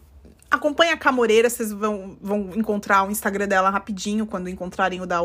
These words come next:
da Ovelha Chanel. E vejam as, as fotos e as interações da Ovelha Chanel com o Galo Gucci. Eu não tenho o que dizer, além de dizer que isso é muito maravilhoso e que eu tô, assim,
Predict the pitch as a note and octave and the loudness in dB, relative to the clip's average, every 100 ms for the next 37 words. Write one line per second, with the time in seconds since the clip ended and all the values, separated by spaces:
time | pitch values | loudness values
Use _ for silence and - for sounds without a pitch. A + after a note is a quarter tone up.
0 | - F#3 F3 E3+ E3+ E3+ F#3+ F#3+ G3 G3 | -2 -2 0 -2 -4 -4 -4 0 0 -2
1 | _ - - - - _ - - - - | _ -20 -20 -20 -20 _ -20 -20 -20 -20
2 | - D#4 C4+ C#4+ D4 D#4 D4+ D4 - - | -6 -4 2 2 2 0 2 0 -2 -6
3 | - C4+ - - C4 C4+ B3+ C4 C4 C4+ | -2 -2 -2 4 4 4 2 2 2 2
4 | C4+ C4+ - C#4+ D#4+ A#3+ G3+ F#3+ F3+ F#3 | 2 2 -2 -2 0 2 4 4 0 -4
5 | - A3 A#3+ C4 C4 C4+ D4+ C#4 C#4+ D4+ | -2 -2 2 0 0 -4 -2 2 2 2
6 | D4 D4 - F#3 - - - - E4 G#4 | -2 -2 -4 -8 -12 -18 -20 -6 0 4
7 | B4 A#4 G4+ G#4 A#4+ A4+ - A#3 G#3+ A3 | 2 6 6 6 4 2 2 2 4 4
8 | G#3 E3 D3+ - A3+ A#3+ C4 D4 C4 C4 | 4 2 -8 0 2 4 2 0 -4 -2
9 | C4 C4+ - G4+ G4 D#4 F4 E4+ C#4 A3+ | -2 -4 -4 -2 0 0 2 4 4 4
10 | G#3 E3+ D#3+ F3 G3 - D4 D#4 E4+ E4+ | 2 0 -2 -6 -10 -4 0 2 0 0
11 | E4 E4 D#4+ E4 D#4+ E4+ F#4 | 4 4 4 -6 -6 -4 -8